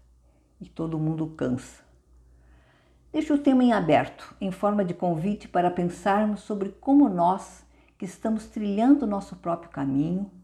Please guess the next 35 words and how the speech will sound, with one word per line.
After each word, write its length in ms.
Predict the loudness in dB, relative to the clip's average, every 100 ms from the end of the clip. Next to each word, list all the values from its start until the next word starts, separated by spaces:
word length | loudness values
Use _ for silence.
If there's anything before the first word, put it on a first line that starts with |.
| _ -20 -20 -6
produzindo 640 | -4 -2 -4 2 4 2
saberes 920 | 0 -2 -2 2 2 2 0 -6 -12 -16
através 460 | -8 -4 0 -2
do 80 | 0
nosso 240 | -4 -6 -8
cotidiano, 840 | -10 -10 -14 -6 -4 -2 -2 -6 -12 _ _ -20 _
podemos 380 | -6 2 2 2
cri-, 480 | -4 -10 -6 -6 -6 -16
criar 420 | -4 4 4 6
alguns 320 | 4 0 -4 -8
protocolos. 1000 | -14 -12 -12 -4 -2 -2 -6 -18 -20 _ _ _ -20 _ _ _ _ _ _
É 80 | -2
muito 360 | 4 6 6 2
fácil, 500 | -6 -6 -6 -10 -20 _ _ _ -20 -8
em 60 | -2
algum 260 | 0 0
tipo 260 | -2 -6 -4
de 80 | -4
reunião 340 | -2 -2 0
de 100 | 0
empresa, 580 | -2 0 0 0 -4 -6
interromper 760 | -8 -4 -4 -2 -4 0 2 2
e 60 |
cortarem 500 | -2 -6 -4 -2 0
a 60 | 0
fala 440 | -2 -2 0 0
de 120 | -2 -8
quem 200 | -8 -8
se 140 | -10
estende 420 | -16 -8 -6 -4
demais 400 | 0 2 4 2
ou 60 | -2
perde 280 | -2 -2 -4
o 40 |
foco. 500 | -6 -8 -8 -12